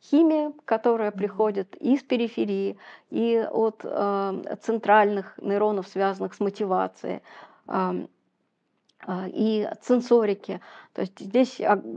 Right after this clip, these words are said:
Speaker 1: колоссальная нейромодуляция, все это очень хорошо и-, изучено. Вот. И эти центральные генераторы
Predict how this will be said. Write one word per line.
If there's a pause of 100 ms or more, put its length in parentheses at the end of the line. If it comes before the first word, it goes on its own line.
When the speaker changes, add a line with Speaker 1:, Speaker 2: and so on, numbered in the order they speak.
(100)
Speaker 1:
колоссальная
нейромодуляция,
все
это
очень
хорошо
и-,
изучено. (420)
Вот.
И
эти
центральные
генераторы